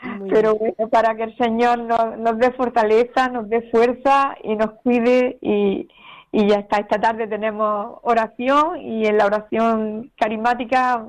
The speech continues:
Speaker 2: pues, pondremos todo, todo
Speaker 1: Ujú.
Speaker 2: esto. La paz de España, la paz de, de, del mundo entero y,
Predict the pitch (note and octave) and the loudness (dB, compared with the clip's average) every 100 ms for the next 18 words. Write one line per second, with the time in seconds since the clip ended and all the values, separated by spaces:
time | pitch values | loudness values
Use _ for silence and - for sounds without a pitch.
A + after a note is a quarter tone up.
0 | A3+ A3 A3 A3 G#3+ G3 G3 G#3 G3+ G3 | -12 -14 -4 -2 0 -2 0 0 2 -2
1 | F#3 - G#3 F#3+ F#3+ A#3+ - - A#3 F#3+ | -2 0 0 0 -4 -8 -8 0 2 4
2 | F3+ F#3 F3+ G3 F#3+ _ _ _ - G#3 | 2 2 -2 -4 -4 _ _ _ 0 0
3 | G3+ G#3 G3 G3 - G#3+ G#3+ G3+ G3+ G#3 | 2 -2 -2 -6 -2 -2 -2 -4 -4 -2
4 | G#3 G3 G3 G#3 F#3+ G3+ G3+ G3+ A#2+ - | 0 0 2 0 0 -4 -4 -6 -8 -6
5 | G#3+ G#3+ A3+ G#3 G3+ G3 G#3+ G#3 G3+ A#3 | -4 -2 -2 -2 -2 0 2 2 0 -6
6 | _ _ - - - - - A#3+ A#3 A3+ | _ _ -20 -20 -20 -20 -4 2 4 4
7 | G#3+ G#3 G#3 | 4 2 0